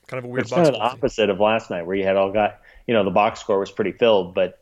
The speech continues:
Speaker 2: obviously <laughs> it didn't result in the win. Whereas, again, tonight was more of a regular season game. You know, it
Speaker 1: Yep.
Speaker 2: was a well-pitched,
Speaker 1: Full
Speaker 2: low,
Speaker 1: circle.
Speaker 2: uh, you know, again, nothing is low drama in October, but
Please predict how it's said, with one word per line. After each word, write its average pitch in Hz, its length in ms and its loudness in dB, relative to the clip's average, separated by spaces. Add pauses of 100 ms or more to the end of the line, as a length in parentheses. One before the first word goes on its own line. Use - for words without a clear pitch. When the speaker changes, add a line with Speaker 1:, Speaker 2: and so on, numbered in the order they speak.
Speaker 2:
obviously 92 560 -4 (140)
<laughs> - 120 -20
it - 120 -20
didn't 127 180 2
result 123 280 4
in 120 40 -2
the 113 80 2
win. 113 280 2
Whereas, 107 320 2
again, 160 260 4
tonight 151 240 2
was 147 180 0
more 147 160 2
of 139 60 0
a 135 80 0
regular 135 320 4
season 131 320 2
game. 87 260 -4
You 117 80 -2
know, 120 80 2
it 110 40 4
Speaker 1:
Yep. - 20 4
Speaker 2:
was 110 120 2
a - 20 0
well-pitched, 113 760 0 (200)
Speaker 1:
Full - 160 -6
Speaker 2:
low, 107 40 2
Speaker 1:
circle. 117 360 4 (380)
Speaker 2:
uh, 107 240 2
you 117 100 2
know, 113 100 6
again, 107 340 2
nothing 123 300 2
is 107 120 -2
low 113 220 4
drama 113 640 0
in 120 140 2
October, 117 480 2
but 107 340 0